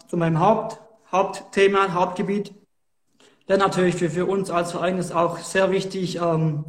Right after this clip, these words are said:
der Bundesliga-Alltag, die Bundesliga-Heimspiele. Äh, ist leider nicht so wie beim Fußball, dass wir, äh, ein fertiges Stadion haben, wo alles aufgebaut ist. Äh, das heißt, wir, wir spielen auch in der normalen, äh, Schulsporthalle,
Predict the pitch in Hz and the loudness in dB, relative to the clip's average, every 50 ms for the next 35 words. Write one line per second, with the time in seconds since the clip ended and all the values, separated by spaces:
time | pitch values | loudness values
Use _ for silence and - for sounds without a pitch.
0 | - - - _ _ 175 170 175 185 185 190 165 190 185 180 180 - 170 190 196 | -12 -20 -20 _ _ -4 -2 0 0 0 0 0 0 0 0 2 2 2 2 2
1 | - 196 185 185 190 180 160 180 185 180 175 - 175 175 165 165 175 202 196 - | 2 0 0 0 0 -4 -2 0 0 0 0 -2 -2 0 0 0 0 0 -2 -2
2 | - 208 196 202 196 190 185 - - - - - - - _ _ _ _ _ 175 | -2 -2 0 0 -2 -4 -6 -10 -20 -20 -20 -20 -20 -20 _ _ _ _ _ 2
3 | 180 175 170 170 175 185 180 196 196 190 196 196 196 208 185 180 185 175 180 175 | 2 2 2 2 2 2 2 2 2 2 0 0 0 0 0 0 0 0 0 0
4 | 175 - 202 208 202 - 190 180 180 180 170 175 - 180 175 175 180 175 175 170 | 0 0 -2 -2 0 0 0 0 2 0 -2 -2 -2 0 2 4 6 6 4 4
5 | 165 170 170 165 160 151 151 147 147 - - _ _ _ 180 160 - 190 190 180 | 2 2 0 0 0 -2 -4 -8 -10 -12 -16 _ _ _ -6 0 0 2 2 2
6 | 175 180 - - 185 190 196 202 190 185 185 190 185 185 180 160 175 180 165 - | 0 0 0 2 2 2 4 2 2 4 2 2 2 2 2 2 0 0 0 -2
7 | 165 196 196 190 202 190 185 180 190 196 196 - - - 180 - - - 170 175 | -2 -4 -2 0 0 0 2 2 0 -2 -2 -4 -8 -12 -14 -18 -16 -6 -4 -2
8 | 170 165 165 160 - 175 175 170 165 - - 175 185 180 170 160 165 170 165 - | -2 -2 -2 -4 -2 -2 -2 -2 -2 -4 -6 -2 0 0 0 0 0 -2 -2 -2
9 | 185 175 170 180 180 196 175 170 165 165 170 175 175 185 185 180 180 175 175 175 | -2 2 2 2 2 2 0 0 2 2 2 2 2 2 2 0 -2 -2 -2 -2
10 | 175 170 151 147 - - - _ _ _ _ _ _ _ _ _ _ _ _ - | -2 -2 -4 -6 -10 -12 -18 _ _ _ _ _ _ _ _ _ _ _ _ 0
11 | 214 214 208 214 208 202 202 202 196 202 208 208 202 | 0 0 2 2 2 2 4 4 4 6 4 4 2